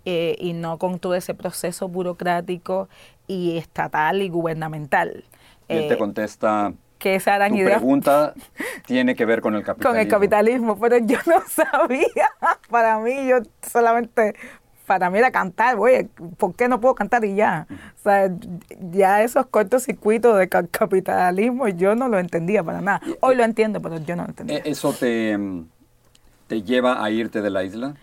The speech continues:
Speaker 2: O sea
Speaker 1: Definitivamente, porque cuando s-, resonaron esas palabras, yo me asusté un montón,
Speaker 2: Mm.
Speaker 1: porque sentí que lo dijo con toda la presión.
Speaker 2: O sea, tu carrera se había acabado en Cuba.
Speaker 1: Yo, yo lo sentí así.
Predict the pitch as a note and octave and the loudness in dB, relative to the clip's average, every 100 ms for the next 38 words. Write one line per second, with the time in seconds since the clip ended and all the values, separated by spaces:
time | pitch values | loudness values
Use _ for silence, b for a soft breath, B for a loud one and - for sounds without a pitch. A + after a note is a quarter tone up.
0 | - - G#2+ A2 - - F3+ G3 G3+ F#3 | -20 -16 -8 -8 -8 -12 -4 -2 -2 -4
1 | F3+ G3 G#3 E3+ E3+ D#3+ - F#3 - F#3 | -2 -2 -2 -4 -8 -10 -8 -8 -6 -4
2 | G3 G3 F#3 F#3 F#3+ - - F#3+ F#3+ - | -4 -4 -6 -6 -6 -8 -8 -4 -4 -2
3 | G3 F#3+ F#3 A3 G#3+ G#3 A3 - A#3 A3 | -2 0 -2 -2 -4 -6 -8 -6 -6 -2
4 | G#3 A3 G3+ F#3 F#3+ F#3 D#3 F3 E3 F3 | 0 0 2 0 -2 -8 -10 -4 -4 -4
5 | F3 E3+ - D#3 D#3 D#3 D#3 - E3 E3+ | -8 -12 -14 -14 -14 -12 -14 -12 -14 -14
6 | F3+ F3 - F#3+ F#3 F#3 - E3+ E3+ F#3+ | -16 -18 -12 -10 -8 -8 -8 -8 -8 -8
7 | F3 G#3 G#3 F#3 E3+ G3+ G3 B B B | -8 -6 -4 -4 -4 -2 -2 B B B
8 | - F3 E3 - - G3 F#3 F#3 F#3+ F#3+ | -8 -6 -6 -10 2 4 4 2 2 0
9 | G3 F#3+ - E3+ E3+ E3+ E3 E3+ D#3+ D#3+ | 2 0 0 0 0 0 0 -2 -4 -6
10 | - F3+ D#3+ F3 G3+ A#3 C4+ - C3 C3 | -10 -8 -6 -6 -6 -4 -4 -2 0 0
11 | B2+ A2 G#2 G#2+ G2 G2 F2 - - G#3+ | 0 -2 -2 -2 -2 -4 -6 -12 -8 0
12 | G#3+ G#3+ F#3+ G#3 G#3 F#3+ F3+ E3+ D#3+ - | 2 2 2 -2 -2 -6 -6 -6 -8 -10